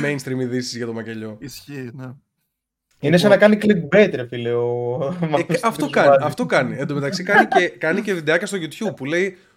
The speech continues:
Speaker 1: «Στο επόμενο μακελιό, η εφημερίδα
Speaker 2: Ναι,
Speaker 1: που
Speaker 2: ναι, ναι,
Speaker 1: γράφεται
Speaker 2: κάνει.
Speaker 1: με αίμα». Και βάζει, ξέρω εγώ, «Πηδιότανε στους διαδρόμους του καναλιού»,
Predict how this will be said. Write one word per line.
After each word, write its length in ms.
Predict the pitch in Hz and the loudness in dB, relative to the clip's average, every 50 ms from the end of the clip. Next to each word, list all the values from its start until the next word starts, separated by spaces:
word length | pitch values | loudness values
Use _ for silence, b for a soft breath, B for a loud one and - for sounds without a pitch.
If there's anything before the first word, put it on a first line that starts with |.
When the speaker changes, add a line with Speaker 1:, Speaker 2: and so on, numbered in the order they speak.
| b b | b b
Speaker 1:
«Στο 200 | - - - 143 | -12 -6 -4 -2
επόμενο 560 | 143 135 - 170 175 175 175 170 165 165 160 | -2 -2 2 2 2 4 4 2 2 2 0
μακελιό, 640 | 156 147 139 - - 139 147 156 151 139 117 - - _ _ _ _ _ _ _ _ | 0 -2 -4 -4 -4 -2 -2 0 0 -2 -4 -6 -12 _ _ _ _ _ _ _ _
η 120 | - 151 151 | -6 -4 -4
εφημερίδα 460 | 135 - 143 147 143 147 175 202 208 | -4 -2 -2 0 2 4 6 8 8
Speaker 2:
Ναι, 40 | 220 | 8
Speaker 1:
που 60 | 214 | 6
Speaker 2:
ναι, 60 | 208 | 6
ναι, 60 | 214 160 | 8 8
Speaker 1:
γράφεται 220 | 170 214 208 170 | 8 6 6 4
Speaker 2:
κάνει. 160 | 202 196 151 | 4 4 4
Speaker 1:
με 140 | 147 151 160 | 6 6 6
αίμα». 320 | 165 160 143 127 107 98 b b b b b b | 6 6 4 0 -2 -4 b b b b b b
Και 120 | - 151 | -2 -2
βάζει, 280 | 143 147 180 202 190 185 | 2 6 6 6 6 4
ξέρω 240 | - 156 165 147 139 | 0 -2 -4 -4 -4
εγώ, 280 | 123 131 123 107 b b b b b b b b b b b _ _ _ _ - | -4 -4 -4 -6 b b b b b b b b b b b _ _ _ _ -4
«Πηδιότανε 800 | - 185 151 139 135 220 226 226 220 208 208 208 208 202 202 185 - - - | -2 -2 -2 4 4 4 6 6 4 4 6 6 6 6 4 2 0 -8 -14
στους 220 | - - 180 175 | -4 -2 0 0
διαδρόμους 580 | 151 175 208 202 190 170 196 214 214 208 196 190 | 2 4 6 6 6 8 8 8 10 10 10 8
του 60 | 214 180 | 8 8
καναλιού», 400 | 190 190 190 185 - - 226 254 | 8 8 10 10 10 10 10 8